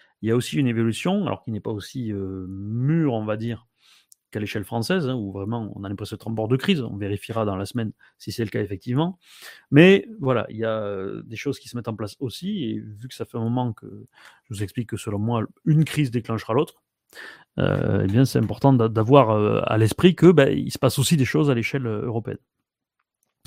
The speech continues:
Alors, on va d'abord repartir un petit peu, euh, de la France et voir un petit peu ce qui se raconte. En essayant, en premier temps, chose intéressante, euh, on a appris,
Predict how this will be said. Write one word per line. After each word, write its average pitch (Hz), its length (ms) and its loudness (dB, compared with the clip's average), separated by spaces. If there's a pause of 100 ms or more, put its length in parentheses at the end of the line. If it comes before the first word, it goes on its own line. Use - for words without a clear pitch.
(300)
Alors, 139 100 8
on - 20 8
va 180 60 12
d'abord 202 220 12
repartir 147 500 4
un 127 120 4
petit 113 120 -6
peu, 131 160 -6
euh, 107 840 -4
de 113 80 0
la 123 100 2
France 165 380 -4 (440)
et - 60 -4
voir 139 160 2
un 139 100 2
petit 139 140 -6
peu 139 140 -4
ce - 80 -8
qui - 80 -16
se - 80 -16
raconte. 190 560 -4
En 143 340 0
essayant, 156 280 -4
en 143 40 -4
premier 170 300 0
temps, 214 300 -2 (120)
chose 143 300 -4
intéressante, 139 640 -4 (480)
euh, 120 460 0
on 143 240 0
a 135 420 2
appris, 175 380 -4